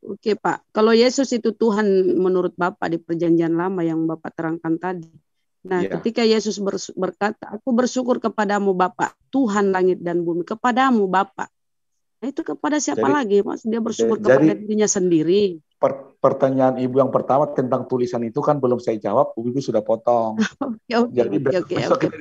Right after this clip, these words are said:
Speaker 2: diskusi lagi. Kan tulisan ini kan
Speaker 1: <laughs>
Speaker 2: jelas.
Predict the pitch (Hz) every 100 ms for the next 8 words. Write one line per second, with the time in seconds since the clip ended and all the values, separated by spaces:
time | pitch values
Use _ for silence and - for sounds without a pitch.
0 | - 139 139 135 139 120 110 - _ _
1 | _ - - - 147 143 143 131 156 165
2 | 156 104 101 107 101 - _